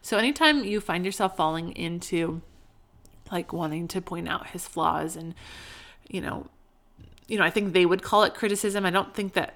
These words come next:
we often identify it as criticism. I know for me, my, my husband might mention, "Oh, you're being critical," or, "You've been so critical of today." And I'm like, "Wait, what? I, I don't feel like I was being critical." And so for me, it doesn't even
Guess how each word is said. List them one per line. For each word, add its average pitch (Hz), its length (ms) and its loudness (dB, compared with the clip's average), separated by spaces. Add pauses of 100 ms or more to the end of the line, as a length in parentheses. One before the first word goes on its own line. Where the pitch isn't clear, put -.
(100)
we 170 320 2
often 175 360 2
identify 160 680 0
it 262 100 4
as 285 140 2
criticism. 285 640 0
I 208 80 4
know 180 240 4
for 180 180 -6
me, 170 280 -4
my, 160 360 -6
my 175 120 -4
husband 170 400 -6
might 156 180 -2
mention, 165 340 -6
"Oh, 120 60 -2
you're 170 180 0
being 170 220 -4
critical," 170 380 -6
or, - 360 0
"You've 175 160 -6
been 165 140 -8
so 170 140 -8
critical 180 340 -2
of 156 80 0
today." 143 220 -6
And 139 100 -6
I'm 143 80 -6
like, 139 160 -6
"Wait, 139 140 -2
what? 143 100 2
I, 196 380 8
I - 160 0
don't 349 200 -4 (200)
feel - 180 -10
like 165 160 -6
I - 60 -6
was 175 120 -10
being 170 240 -10
critical." 240 540 -2 (380)
And 202 180 2
so 226 100 4
for 214 140 0
me, 214 360 0
it - 60 4
doesn't 254 260 2
even 190 280 0